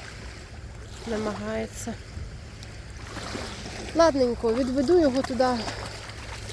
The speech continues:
в собачий парк, часу в нас багато. І подивимося ми там з ним м'ячики. Ам, бачу, що нові люди підписуються, дуже вдячна.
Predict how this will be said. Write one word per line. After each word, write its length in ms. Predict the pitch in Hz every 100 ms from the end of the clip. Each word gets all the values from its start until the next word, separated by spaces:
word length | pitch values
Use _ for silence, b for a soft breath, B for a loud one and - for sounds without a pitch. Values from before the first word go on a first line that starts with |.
| -
в 40 | -
собачий 420 | 247 262 - 240
парк, 220 | 294 349 349
часу 280 | 277 262 247
в 40 |
нас 160 | 226 214 214
багато. 540 | 208 240 320 - 330 294 - - - - - - - - - - - - - - -
І 40 |
подивимося 800 | 233 - 220 240 226 220 - 226
ми 240 | 226 226 226
там 180 | 233 220 220 202 - - - - - 240 220
з 60 |
ним 200 | 240 220 208 - 247
м'ячики. 640 | 247 302 - - - 262 - - - B B B B B - 370 - - -
Ам, 240 | 214 214 214 214 214 208
бачу, 340 | 226 277 - 277
що 240 | - 294
нові 240 | 269 277 277
люди 260 | 277 247
підписуються, 800 | 233 233 - 320 320 311 269 247
дуже 280 | 240 240 214
вдячна. 640 | 196 269 311 - 311 302